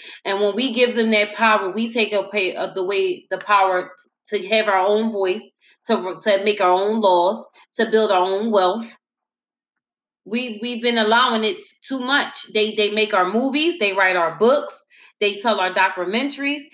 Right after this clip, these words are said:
and then all we can do is say, "That don't look like us," or, "That didn't happen," but we don't step in and stop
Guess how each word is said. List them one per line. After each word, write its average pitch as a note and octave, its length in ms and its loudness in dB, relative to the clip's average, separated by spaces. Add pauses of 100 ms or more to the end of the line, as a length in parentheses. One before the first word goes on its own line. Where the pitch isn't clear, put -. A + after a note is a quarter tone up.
(200)
and G3+ 140 -2
then G#3+ 120 2
all A3+ 220 4
we C#4+ 180 -2
can A#3 180 -2
do A3+ 180 -2
is G#3 140 -2
say, G#3+ 520 -2
"That G3 160 0
don't D4+ 240 0
look A3 200 -2
like G3 280 0
us," G#3+ 240 -2
or, D#3 180 -10
"That B3 240 0
didn't B3 240 -10
happen," G3+ 480 -2 (220)
but G#3+ 140 2
we C#4+ 120 0
don't C4+ 160 -2
step A#3 380 -2
in A#3+ 140 -2
and A3 260 -6
stop - 480 -2